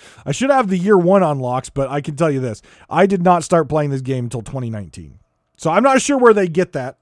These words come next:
information, but there you go. The, according to them, I've played since year one. In fact, according to them, I've played since month two of this game's release. That it's just, it's just not true. So, um, there you go.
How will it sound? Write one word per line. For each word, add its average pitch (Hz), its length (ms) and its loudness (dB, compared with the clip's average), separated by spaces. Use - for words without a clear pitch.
information, 147 680 -8
but 139 300 -4
there 151 140 0
you 156 120 0
go. 120 380 -8
The, 139 200 -6
according 240 400 0
to 233 80 0
them, 190 380 -2
I've 180 260 0
played 175 320 -4
since 160 320 -10
year 160 220 -6
one. 143 320 -6
In 143 140 -10
fact, 165 420 -4
according 175 380 -8
to 156 60 -14
them, 151 280 -10
I've 160 300 -4
played 160 320 -4
since 139 260 -4
month 151 380 0
two 156 240 -2
of 120 120 -8
this 127 160 -6
game's 120 300 -12
release. 110 380 -16
That 135 260 -12
it's 127 200 -16
just, 120 240 -16
it's 127 180 -6
just 135 220 -8
not 117 160 -10
true. 95 220 -16
So, 98 280 -16
um, 95 320 -16
there 110 140 -12
you 98 100 -12
go. 85 160 -20